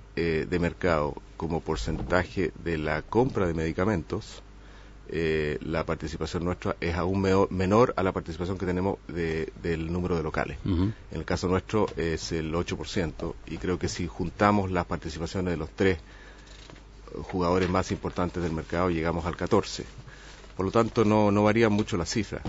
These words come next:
Speaker 1: Eh, este es un mercado bastante desconcentrado.
Speaker 2: Ajá. Cuando, cuando se explica desde el gobierno por qué se fue por este camino,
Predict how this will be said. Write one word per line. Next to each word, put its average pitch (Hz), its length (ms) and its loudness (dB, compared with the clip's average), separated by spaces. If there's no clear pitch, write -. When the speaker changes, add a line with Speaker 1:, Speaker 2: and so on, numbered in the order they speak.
Speaker 1:
Eh, 80 460 -2
este - 260 0
es 104 100 0
un 101 80 2
mercado 95 520 4
bastante 107 640 0
desconcentrado. 87 1200 -4
Speaker 2:
Ajá. 92 280 4
Cuando, 101 440 6
cuando 101 240 6
se - 100 4
explica 156 400 6
desde 95 180 4
el 92 120 4
gobierno 110 380 6
por - 180 -2
qué 120 100 4
se 107 120 4
fue 110 120 4
por 113 140 6
este 110 160 2
camino, 120 420 6